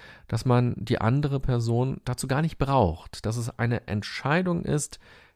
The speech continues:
die man selbst treffen muss. Spürst du,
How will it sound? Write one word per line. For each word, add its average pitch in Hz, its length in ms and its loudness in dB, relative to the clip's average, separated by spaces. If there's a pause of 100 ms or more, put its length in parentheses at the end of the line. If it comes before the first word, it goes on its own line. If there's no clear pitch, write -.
die - 60 -2
man 131 180 4
selbst 117 460 2
treffen 80 340 -4
muss. - 380 -6 (1080)
Spürst - 540 2
du, 214 360 -2